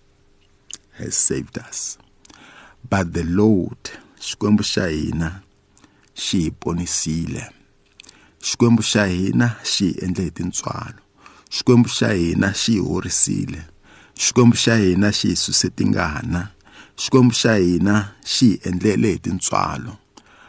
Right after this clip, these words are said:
The grace that we did not deserve. Ngati ya n'wana wa yena yi halaka for mina na wena. Not that hi swi deserve-ile kumbexana a hi, a hi fanerile.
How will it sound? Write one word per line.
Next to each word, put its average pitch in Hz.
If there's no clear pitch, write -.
The 104
grace -
that 113
we 101
did 85
not 85
deserve. 87
Ngati 98
ya 107
n'wana 104
wa 95
yena 90
yi 98
halaka 87
for -
mina 82
na 87
wena. 82
Not 139
that 107
hi 87
swi 113
deserve-ile 90
kumbexana 85
a 104
hi, 82
a 104
hi 82
fanerile. 90